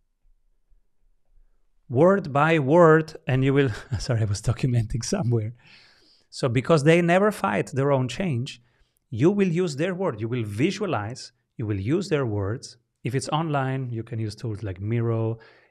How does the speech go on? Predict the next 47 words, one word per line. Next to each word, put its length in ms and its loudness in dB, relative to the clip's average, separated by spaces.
If 240 -6
it's 400 -4
in 180 -6
a 80 -4
room, 400 0
you 100 -4
use 180 -4
a 60 -6
flip 260 -8
chart 380 -4
or 120 -10
Post-its. 760 -8
Whatever 340 0
you 140 2
can 200 -2
use, 260 -2
you 120 -2
visualize 680 -2
live 400 -6
and 140 -2
you 80 2
create 360 -2
the 80 -4
prototype 640 -8
of 120 -18
the 100 -10
proposal 680 -10
live 400 0
with 440 0
them, 440 0
and 140 0
they 120 2
will 140 0
tell 240 2
you, 240 -2
"A 140 0
little, 220 -2
little 380 -4
bit 120 -4
more 200 0
of 120 -2
this," 280 -4
you 160 -6
add 220 -4
more 160 -2
of 80 -6
that. 300 -4